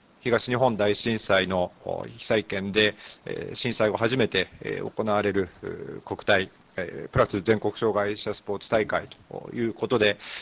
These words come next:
えー、日本全体にとっても、こう、特別な、あー、国体だと思います。えー、広げよう感動、伝えよう感謝というスローガンですけれども、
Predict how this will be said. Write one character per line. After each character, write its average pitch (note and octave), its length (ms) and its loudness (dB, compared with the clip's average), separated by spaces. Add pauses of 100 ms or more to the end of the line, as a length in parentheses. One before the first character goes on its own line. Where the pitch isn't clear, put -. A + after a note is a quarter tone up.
(120)
え - 600 -6
ー、 - 20 -6
日 C#3+ 80 -2
本 D3+ 160 0
全 C3 180 2
体 C3 160 4
に C3 80 -2
と D#3+ 120 0
っ - 20 -2
て D#3+ 140 4
も、 G2+ 280 4
こ F#2+ 60 -2
う、 F#2+ 40 -4
特 A2+ 220 -2
別 G2+ 460 0
な、 G2 240 0
あ G2 240 -2
ー、 - 20 -18
国 - 180 -8
体 G#2+ 220 2
だ A2 120 2
と F2+ 180 -2
思 F#2+ 160 -2
い G2 40 -4
ま F#2+ 120 -2
す。 F2+ 240 -4 (640)
え - 140 -4
ー、 - 20 -2
広 D#3 280 6
げ E3 60 8
よ E3+ 100 10
う - 40 4
感 C#3 220 4
動、 C3 140 6
伝 C#3 260 6
え C#3+ 40 8
よ D3 140 6
う - 20 6
感 C3+ 240 4
謝 G#2 260 6 (120)
と A#2 80 2
い A2+ 220 6
う G#2 60 -2
ス - 300 -6
ロ B2 100 4
ー - 20 2
ガ G#2+ 200 4
ン A2 100 -10
で A2+ 80 -4
す - 140 -8
け A#2 80 0
れ G#2 80 4
ど G2+ 140 2
も、 A2 280 4